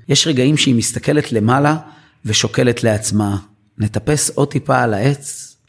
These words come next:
מדי פעם הקואלה מסתכלת על הצ'יטה וחושבת לעצמה, "וואו, איזה מהר היא רצה,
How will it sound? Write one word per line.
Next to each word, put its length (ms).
מדי 180
פעם 260
הקואלה 680
מסתכלת 600
על 100
הצ'יטה 540
וחושבת 540
לעצמה, 440
"וואו, 840
איזה 300
מהר 360
היא 180
רצה, 400